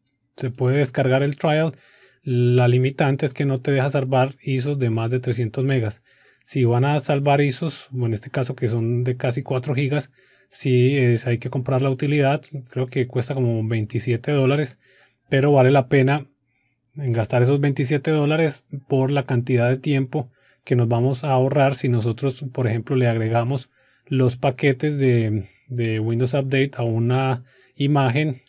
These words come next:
y no tenemos que sentarnos a esperar dos horas o tres horas o más horas para poder tener un servidor actualizado y continuar nuestro trabajo. Para poder descargar las actualizaciones, si alguno se está preguntando cómo se hace eso,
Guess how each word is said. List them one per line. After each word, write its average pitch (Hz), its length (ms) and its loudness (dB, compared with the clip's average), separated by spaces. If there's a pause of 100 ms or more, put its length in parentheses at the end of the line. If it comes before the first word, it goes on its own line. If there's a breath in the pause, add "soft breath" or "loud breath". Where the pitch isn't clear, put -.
y 123 100 -2
no 113 140 -2
tenemos 127 260 -2
que 127 140 -4
sentarnos 127 400 -2
a 127 40 -2
esperar 123 440 -2 (340 soft breath)
dos 123 380 0
horas 131 280 0
o 123 100 -6
tres 123 280 -2
horas 127 360 0
o 131 140 0
más 120 360 0
horas 135 360 0 (320 soft breath)
para 113 220 0
poder 113 320 -2
tener 127 240 -2
un 123 80 2
servidor 123 420 0
actualizado 123 760 0
y 127 100 -4
continuar 113 480 -2
nuestro 123 260 -2
trabajo. 113 440 -4 (640 soft breath)
Para 131 200 2
poder 139 220 0
descargar 143 420 2
las 160 220 -2
actualizaciones, 123 880 0
si 135 80 0
alguno 120 220 0
se 131 60 -4
está 123 220 -4
preguntando 123 540 -2
cómo 131 180 -4
se 123 160 -2
hace 117 380 0
eso, 123 260 -6